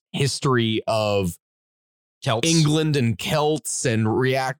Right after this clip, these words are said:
Speaker 1: interactions and hypotheticals of what ifs,"
Speaker 2: Touched on the Crusades.
Speaker 1: to going to the Crusades,
Speaker 2: Angevin Empire.
Speaker 1: to the Angevin Empire, to going into archaeology and paleontology.
Speaker 2: Yeah. Of course, we mentioned Tertullian.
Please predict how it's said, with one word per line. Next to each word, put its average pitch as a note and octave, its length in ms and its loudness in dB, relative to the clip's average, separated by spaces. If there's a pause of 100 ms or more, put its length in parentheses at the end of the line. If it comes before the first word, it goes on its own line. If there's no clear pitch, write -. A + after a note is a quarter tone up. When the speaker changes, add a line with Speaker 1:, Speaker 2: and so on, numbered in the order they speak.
(140)
Speaker 1:
interactions B2+ 880 0
and F#2+ 120 -2
hypotheticals A#2+ 920 -2
of G2 120 0
what G#2+ 320 0
ifs," A2+ 460 -2
Speaker 2:
Touched - 240 -2
on A2+ 60 -2
the G#2+ 60 -10
Crusades. G2+ 540 -4
Speaker 1:
to C#3+ 200 4
going C#3 360 2
to C#3 100 0
the C#3+ 80 0
Crusades, A#2+ 720 2
Speaker 2:
Angevin A2 300 -2
Empire. G2+ 440 -4 (140)
Speaker 1:
to - 100 -2
the C#3 140 4
Angevin C#3+ 260 2
Empire, G#2+ 680 0 (380)
to B2+ 460 2
going B2 320 2
into A#2+ 240 -2
archaeology A2 600 0
and G2 120 0
paleontology. E2 840 -2
Speaker 2:
Yeah. A2+ 160 -4
Of - 60 -10 (580)
course, D3 220 -2
we D#3 60 -2
mentioned B2 300 -2
Tertullian. G#2+ 320 -6